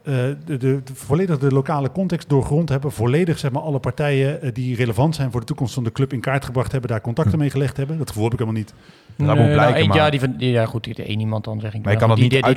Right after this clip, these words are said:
Speaker 3: die,
Speaker 2: uitsluiten
Speaker 3: die
Speaker 2: op voorhand.
Speaker 3: vertrouw ik daar wel op, maar
Speaker 1: Maar het is zo dat je, eh, omdat, eh, hè, v-, van Vrolijk weten we eigenlijk alles wat hij wil. Wel, eh, hè, de financiële onderbouwing ontbreekt en de concrete invulling van de poppetjes. Daar heb je
Speaker 3: Boeien.
Speaker 1: al, nee, maar
Speaker 3: <laughs> Nee, ik snap het.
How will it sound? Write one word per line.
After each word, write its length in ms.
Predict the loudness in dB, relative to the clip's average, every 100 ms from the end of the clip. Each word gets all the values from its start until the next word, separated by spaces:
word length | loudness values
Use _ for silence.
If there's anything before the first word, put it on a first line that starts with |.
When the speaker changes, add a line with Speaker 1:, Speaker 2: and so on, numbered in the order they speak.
| 2
Speaker 3:
die, 60 |
Speaker 2:
uitsluiten 340 | 2 0 2 0
Speaker 3:
die 100 | 0
Speaker 2:
op 20 |
voorhand. 20 |
Speaker 3:
vertrouw 260 | 2 4 4
ik 40 |
daar 120 | 4 2
wel 100 | 2
op, 160 | 0
maar 260 | -2 0 2
Speaker 1:
Maar 80 | 2
het 80 | 0
is 80 |
zo 120 | 0 0
dat 160 | -2
je, 220 | -2 -4 -4
eh, 120 | -4 -2
omdat, 420 | 0 0 -2 -6
eh, 100 | -4 -4 -4 -8
hè, 140 | -4 -4 -4
v-, 60 | -8
van 200 | -2 -2
Vrolijk 360 | 2 4 4 2
weten 260 | -2 -4 -8
we 40 |
eigenlijk 300 | -8 -4 -4 -6
alles 300 | -8 -8 -10
wat 120 | -8
hij 80 | -6
wil. 320 | -6 -8 -8
Wel, 140 | -6 -6 -8 -8
eh, 40 | -6 -6 -8 -8
hè, 120 | -8 -8
de 80 |
financiële 340 | -8 -8 -6 -6
onderbouwing 440 | -4 -2 0 0
ontbreekt 400 | -2 -2 -4 -4
en 100 | -8
de 100 | -8
concrete 460 | -6 -6 -6 -6 -4
invulling 320 | -2 -2 -2
van 80 | -4
de 60 | -4
poppetjes. 380 | -6 -6 -16 -20 _ _ -10
Daar 120 | 0
heb 80 | 4
je 40 | 4
Speaker 3:
Boeien. 200 | 2 -2 -10
Speaker 1:
al, 60 | -16 -14 -4
nee, 100 | 0
maar 160 | 0 2
Speaker 3:
<laughs> 20 |
Nee, 160 | 0 0
ik 60 |
snap 140 | -2
het. 100 | -6